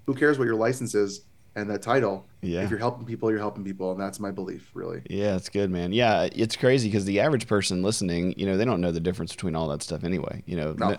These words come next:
Speaker 2: mental health professional, L P C, L C S W, psychologist. But boy, our boards care about it.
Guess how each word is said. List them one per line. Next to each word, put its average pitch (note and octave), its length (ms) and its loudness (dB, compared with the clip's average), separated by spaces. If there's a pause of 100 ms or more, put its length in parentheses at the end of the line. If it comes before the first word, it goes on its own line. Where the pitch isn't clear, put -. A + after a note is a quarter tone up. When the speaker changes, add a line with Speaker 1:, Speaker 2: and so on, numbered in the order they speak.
Speaker 2:
mental G2 220 2
health F#2+ 180 4
professional, F2 440 0
L F2 100 2
P F2 120 -4
C, E2+ 240 -2
L D#2+ 120 2
C E2+ 160 -4
S E2+ 100 -4
W, D#2+ 580 -2
psychologist. E2 760 -4 (440)
But D#2 160 -4
boy, C3 200 8
our B2+ 140 8
boards A#2 380 6
care D#2+ 160 2
about D#2 240 0
it. D2 180 -2